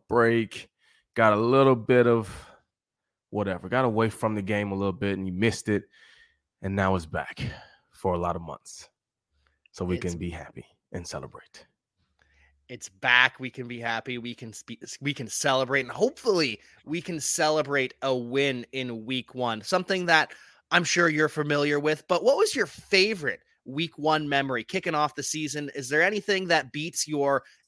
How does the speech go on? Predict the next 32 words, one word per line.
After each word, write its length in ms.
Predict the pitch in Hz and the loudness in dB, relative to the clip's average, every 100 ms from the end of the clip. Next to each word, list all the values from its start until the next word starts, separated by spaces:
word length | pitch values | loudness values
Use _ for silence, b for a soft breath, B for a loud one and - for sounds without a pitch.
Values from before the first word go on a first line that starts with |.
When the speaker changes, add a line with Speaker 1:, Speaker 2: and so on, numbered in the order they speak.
| - | 2
Speaker 2:
N 180 | 147 165 | 2 4
F 200 | 156 - | 0 2
L 260 | 151 156 | 2 2
debut 580 | 139 151 135 104 120 143 | -2 -4 -4 -6 -4 -2
with 140 | 156 | -2
the 80 | 143 | -6
Houston 340 | 131 139 - 131 | -10 -8 -10 -4
Texans, 580 | 151 147 - 185 196 151 | -2 -2 -2 -4 -6 -6
or 560 | 147 151 147 147 147 139 _ _ _ _ - | 0 2 4 6 4 0 _ _ _ _ -8
is 120 | 117 | 4
that 200 | 156 156 | 6 6
kind 200 | 156 151 | 2 0
of 80 | 127 | 0
the 60 | |
peak? 360 | 120 117 - _ _ _ _ _ - | -6 -10 -16 _ _ _ _ _ -2
Speaker 1:
Oh, 280 | 113 98 | 0 0
man. 300 | 92 95 85 | -2 -4 -4
My, 120 | 98 135 - b - | -4 -6 -6 b 0
you 120 | 202 | 6
know, 80 | 170 | 8
my 140 | 170 | 8
N 120 | 156 | 8
F 120 | 147 | 8
L 120 | 135 123 | 6 6
debut 500 | 120 117 104 117 113 | 6 4 4 4 4
was, 540 | 107 107 107 101 - - - | 6 8 6 4 -2 -12 4
it 100 | 147 | 6
was 220 | 151 123 | 8 4
crazy. 440 | - 117 107 92 104 | 2 2 2 0 -2
It 40 | |
was 160 | 110 - | -2 -6
fun. 720 | - 113 110 110 110 104 | -2 2 4 2 0 -4